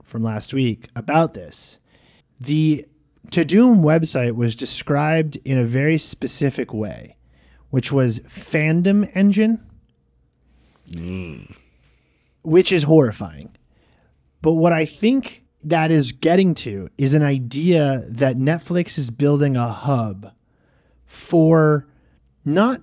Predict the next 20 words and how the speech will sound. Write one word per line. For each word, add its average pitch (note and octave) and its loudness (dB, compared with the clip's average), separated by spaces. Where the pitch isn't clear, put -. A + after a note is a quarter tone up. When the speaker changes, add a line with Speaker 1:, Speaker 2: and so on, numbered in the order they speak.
Speaker 1:
maybe E3+ 0
f-, - -10
totally D3+ 2
fake - -4
fandom, G#3+ 0
because, D#3+ 0
like, D3 -2
their D3+ 2
shows E3 0
have C3+ -4
fandoms. A2+ -6
But - -6
I D#3 0
think A3+ 0
their B3 2
idea C3 0
is C3 -2
trying D3+ -2
to E3+ 0
build D3 -2